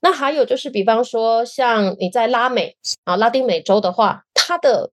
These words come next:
公共运输系统是非常的落后的，所以你就要去考虑说，你在移动的时候，你需要怎么样去有办法去进行移动，甚至你在一个城市，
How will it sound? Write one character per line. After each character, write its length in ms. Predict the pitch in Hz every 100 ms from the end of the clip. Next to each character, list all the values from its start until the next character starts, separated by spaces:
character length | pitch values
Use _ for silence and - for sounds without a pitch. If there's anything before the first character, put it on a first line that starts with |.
| _
公 220 | - 311 311
共 200 | 339 285
运 200 | - 294
输 280 | 269 - 254
系 200 | 262 277
统 240 | 214 160
是 200 | 185 -
非 240 | 262 240 254
常 320 | - 175 185
的 240 | 185 165
落 240 | 202 285 208
后 280 | - 311 214
的， 220 | 165 - - - - -
所 160 | 381
以 40 | 392
你 120 | 226
就 100 | 302
要 160 | 320 294 -
去 120 | -
考 260 | - 202 165
虑 180 | 254 240
说， 260 | 226 220
你 120 | 202 175
在 220 | 240 240
移 160 | 214 196
动 200 | 330 285
的 100 | 202
时 200 | - 170
候， 240 | 247 233
你 120 | 180
需 180 | 165 -
要 320 | 226 226 180 _ _
怎 200 | - 185
么 120 | 170
样 320 | 202 294 240 175 _ _ -
去 540 | - - 285 214 - _ - - _ _
有 220 | 226 196
办 320 | 180 311 285
法 260 | 202 202 151
去 180 | - 277
进 200 | 269 233
行 200 | 214 170
移 180 | 170 190
动， 220 | 240 220
甚 160 | 349 311
至 120 | 320
你 120 | 247
在 160 | 277 254
一 80 |
个 100 | 247
城 260 | 254 - 196
市， 360 | 220 208 220